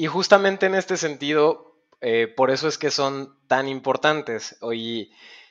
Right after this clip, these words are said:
y generalmente, eh, no hacemos esa asociación porque hace tantos años que, que,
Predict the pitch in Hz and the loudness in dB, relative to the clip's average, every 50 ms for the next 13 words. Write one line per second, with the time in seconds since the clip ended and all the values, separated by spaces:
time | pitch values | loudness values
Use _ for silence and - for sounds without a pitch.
0 | _ _ - 127 127 123 143 143 147 151 156 160 160 156 165 170 175 - - 143 | _ _ -8 -8 -4 0 2 6 8 8 8 6 4 4 6 4 4 4 2 0
1 | 139 135 131 127 123 139 147 156 165 165 - 180 170 170 170 165 170 165 - 175 | 0 0 0 -2 -2 0 4 6 6 6 6 6 4 4 4 4 4 4 6 8
2 | 160 151 - 156 143 131 - 127 120 117 - - 131 139 139 143 151 147 - 123 | 6 6 6 2 0 2 4 6 6 6 4 2 0 2 2 0 -2 -4 -2 -2
3 | 117 113 - 113 117 135 135 - 139 135 - - 151 160 160 170 160 151 165 156 | -2 -2 2 4 6 6 6 4 0 0 2 2 2 2 2 -2 0 0 0 -2
4 | 156 160 160 156 - - 131 123 120 117 - - - 117 113 113 113 113 113 110 | 0 0 0 0 -2 -2 0 0 0 -2 -2 -4 -4 -2 0 2 2 2 2 0
5 | 110 107 104 - | 0 -2 -4 -6